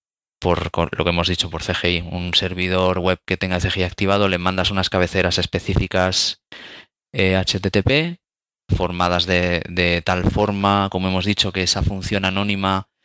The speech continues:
termine en punto y coma y luego el comando que nos interese, y es tan simple como esto. O sea, cualquier persona con un,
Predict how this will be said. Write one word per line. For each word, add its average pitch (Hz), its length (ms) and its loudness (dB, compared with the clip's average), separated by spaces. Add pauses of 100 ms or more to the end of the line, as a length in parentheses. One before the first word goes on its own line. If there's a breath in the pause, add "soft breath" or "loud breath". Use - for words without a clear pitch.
(160)
termine 95 320 0
en 95 80 -2
punto 92 260 0
y 90 40 0
coma 98 580 2 (160)
y 101 120 0
luego 101 260 4
el 95 60 2
comando 95 320 2
que 92 80 2
nos 90 100 4
interese, 117 480 0
y 113 80 -4
es 101 80 -4
tan 98 180 -4
simple 139 320 -2
como 95 200 -2
esto. 82 160 -4
O - 20 0
sea, 95 160 -2
cualquier 104 320 2
persona 113 400 0
con 92 220 -2
un, 101 420 -4